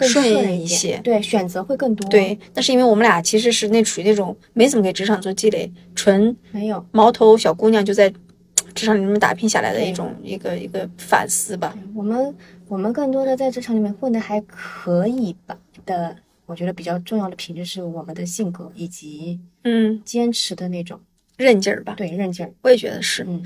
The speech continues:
Speaker 1: 就是虽然我们是女孩儿，但是其实我们那种柔韧度和那种被拉长、被缩短都 OK 的那种，
Speaker 2: 对。
Speaker 1: 在前面，我职场的生涯的前面几年是，嗯，反正让我支撑到现在嘛。现在我可能就，就不是这样了。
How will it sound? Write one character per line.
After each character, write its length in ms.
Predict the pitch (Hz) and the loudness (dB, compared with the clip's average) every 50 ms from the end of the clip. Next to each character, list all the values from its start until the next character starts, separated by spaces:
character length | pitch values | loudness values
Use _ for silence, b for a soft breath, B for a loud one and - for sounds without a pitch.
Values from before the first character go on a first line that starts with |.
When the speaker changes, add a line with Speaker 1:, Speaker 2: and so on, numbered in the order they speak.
| B B - | B B -6
Speaker 1:
就 100 | - 254 | -4 0
是 160 | 247 262 240 | 0 2 2
虽 160 | 226 - 294 | 4 4 6
然 220 | 285 254 247 254 | 6 6 6 6
我 100 | 240 214 | 6 6
们 240 | 214 208 208 208 214 | 4 2 0 0 0
是 160 | 214 - - | 0 0 0
女 140 | 233 220 208 | 0 0 0
孩 180 | 185 170 175 180 | -2 -4 -6 -6
儿， 160 | 185 196 202 | -4 -2 2
但 160 | 220 233 233 | 2 2 2
是 200 | 226 - - 220 | 2 0 -2 -2
其 180 | 208 - 233 226 | -2 0 0 0
实 100 | 226 240 | 2 2
我 160 | 233 214 202 | 2 2 2
们 360 | 202 190 190 190 196 202 220 B B B B B B - | 0 -2 -4 -4 -4 -6 -6 B B B B B B -4
那 100 | - 240 | 0 2
种 140 | 233 214 196 | 4 4 4
柔 220 | 180 185 180 202 | 4 2 4 4
韧 240 | 226 277 277 240 220 | 4 4 4 4 2
度 240 | - 269 262 220 196 - B B B B B - | 2 0 0 -2 -2 -4 B B B B B -6
和 80 | - 220 | -2 0
那 60 | 233 | 2
种 180 | 233 226 208 214 B B _ - | 2 2 0 -2 B B _ 0
被 140 | - 269 240 | 0 0 2
拉 280 | 220 240 254 254 262 | 4 4 4 4 4
长、 360 | 254 - - 202 202 208 220 | 2 0 0 0 2 2 6
被 100 | 233 254 | 6 6
缩 180 | 247 - 294 285 | 6 6 4 4
短 220 | 277 233 185 180 | 4 4 2 4
都 120 | 208 - 285 | 4 6 6
OK 260 | 320 311 - 339 339 | 6 4 0 2 4
的 80 | 311 269 | 4 6
那 100 | 254 247 | 6 4
种， 100 | 214 247 | 4 4
Speaker 2:
对。 260 | 320 311 254 185 - - - - - | 4 4 2 0 -4 -8 -16 -16 -12
Speaker 1:
在 280 | - - - - 277 247 | -10 -2 4 4 4 6
前 260 | 233 - - 190 196 | 6 4 2 4 4
面， 160 | 220 226 - | 2 4 6
我 100 | 208 208 | 4 4
职 160 | 202 - 247 | 4 4 0
场 160 | 247 - - 180 | 0 0 -2 -4
的 120 | 170 170 | -4 -4
生 200 | - - - 233 | -2 0 0 0
涯 100 | 214 196 | 0 0
的 60 | 190 | -2
前 160 | 180 - 208 | -4 -6 -4
面 140 | 185 208 226 | -2 -2 -2
几 120 | 220 - - | -2 -4 -6
年 200 | - - - - | -12 -12 -10 -8
是， 320 | - - - 170 - - - _ _ _ _ _ _ _ _ _ _ _ | -6 -6 -4 -6 -6 -8 -10 _ _ _ _ _ _ _ _ _ _ _
嗯， 120 | 220 175 170 | -20 -12 -10
反 140 | - - - | -8 -6 -4
正 80 | - | -2
让 160 | 202 202 196 | -2 -2 -2
我 80 | 180 175 | -2 -4
支 140 | 175 - 214 | -6 -6 -6
撑 160 | - 233 214 | -4 -4 -4
到 80 | 208 208 | -4 -4
现 200 | - - - 185 | -4 -6 -8 -6
在 120 | 190 180 | -8 -6
嘛。 100 | 185 214 | -6 -6
现 200 | 226 - - 339 | -4 -2 -2 0
在 120 | 302 294 269 | 0 0 0
我 80 | 240 | 0
可 140 | 240 - 220 | -2 -2 -2
能 80 | 208 208 | -2 0
就， 240 | 208 220 220 214 214 b b b b b b b b b _ _ | 0 0 -2 -2 -6 b b b b b b b b b _ _
就 360 | - - 226 220 220 208 208 | -6 -4 -4 -2 -2 -4 -6
不 180 | 208 - - 220 | -8 -10 -12 -12
是 140 | 220 - 240 | -10 -2 0
这 80 | 254 | 2
样 240 | 233 208 175 170 190 | 2 2 0 -2 -6
了。 120 | 214 - | -10 -14